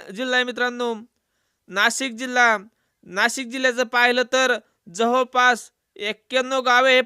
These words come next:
पात्र ठरले आणि यांची आणेवारी सुद्धा ही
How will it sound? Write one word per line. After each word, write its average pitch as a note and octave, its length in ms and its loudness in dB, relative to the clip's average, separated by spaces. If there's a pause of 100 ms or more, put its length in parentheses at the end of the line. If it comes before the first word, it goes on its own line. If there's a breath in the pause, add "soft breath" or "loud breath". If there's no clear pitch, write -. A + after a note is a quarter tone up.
पात्र A3 340 0
ठरले A#3+ 520 0 (280)
आणि F#3 160 -6
यांची A#3 220 -2
आणेवारी A#3 440 2
सुद्धा A3+ 420 2
ही B3 280 -2